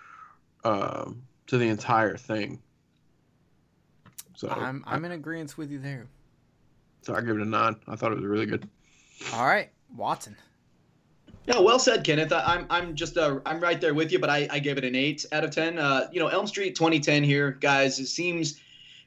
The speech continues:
Speaker 3: it seems primarily interested in bringing darkness and scares back to this universe. And when you look at how the film is lit, the color palette, like you mentioned, Kenneth,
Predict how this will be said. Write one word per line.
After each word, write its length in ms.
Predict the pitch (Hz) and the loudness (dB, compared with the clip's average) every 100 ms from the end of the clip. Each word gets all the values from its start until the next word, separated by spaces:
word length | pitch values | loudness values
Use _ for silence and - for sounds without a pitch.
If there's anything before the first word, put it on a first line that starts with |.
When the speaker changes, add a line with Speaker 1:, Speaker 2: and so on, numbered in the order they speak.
| - | -6
Speaker 3:
it 320 | 151 165 214 | -2 0 0
seems 260 | - 277 277 | 2 2 2
primarily 560 | - 214 185 180 175 165 | 2 4 6 6 6 6
interested 800 | 160 165 156 143 139 151 143 | 4 0 0 0 0 2 2
in 200 | 135 139 | 2 0
bringing 460 | 131 147 156 147 135 | 2 4 4 4 2
darkness 720 | 147 147 147 127 120 - - - | 2 2 2 -4 -6 -4 -4 -2
and 260 | 135 120 | -2 -2
scares 580 | - - - 143 143 147 | -2 -2 2 4 4 2
back 280 | 147 131 131 | 2 0 0
to 80 | 147 | -4
this 180 | 131 127 | -4 0
universe. 500 | 135 160 185 190 143 | 0 2 2 2 0
And 160 | 156 | 0
when 140 | 160 165 | 2 2
you 80 | |
look 160 | 170 190 | 2 4
at 80 | 165 | 4
how 160 | 160 | 4
the 100 | 160 | 2
film 220 | 151 165 156 | 0 -2 -2
is 160 | 143 | -6
lit, 400 | 120 131 131 - - _ - | -4 -4 -4 -8 -12 _ -10
the 120 | 131 | -4
color 320 | 131 175 165 151 | -2 2 4 4
palette, 380 | 151 143 143 | 2 0 0
like 180 | 135 135 | -2 -4
you 80 | 139 | -4
mentioned, 520 | 135 135 139 131 127 | -2 -2 -2 -2 -2
Kenneth, 340 | - 135 135 | -2 0 0